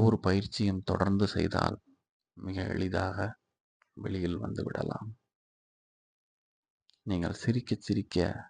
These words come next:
உங்கள் பிரச்சனைகள் காணாமல் போகும். நீங்கள் பதட்டமடைந்தாலோ, அழுதாலோ,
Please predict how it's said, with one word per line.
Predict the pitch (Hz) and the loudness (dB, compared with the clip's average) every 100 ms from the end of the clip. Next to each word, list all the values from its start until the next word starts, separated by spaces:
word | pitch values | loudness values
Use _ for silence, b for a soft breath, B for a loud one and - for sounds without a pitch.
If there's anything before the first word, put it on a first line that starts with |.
| _ _ - | _ _ -12
உங்கள் | 92 92 95 | -8 -8 -8
பிரச்சனைகள் | - 87 - 92 92 | -6 -6 -4 -2 -2
காணாமல் | 98 - - 107 107 110 | -4 -6 -6 -6 -8 -6
போகும். | - - - _ _ _ _ _ _ _ b b b b - | -8 -8 -12 _ _ _ _ _ _ _ b b b b -2
நீங்கள் | 104 98 90 | 2 4 2
பதட்டமடைந்தாலோ, | - 95 131 139 117 107 107 95 87 80 - 110 - | 0 2 4 6 8 6 6 4 4 0 -4 -12 2
அழுதாலோ, | - 101 120 107 92 78 | 8 8 10 8 8 4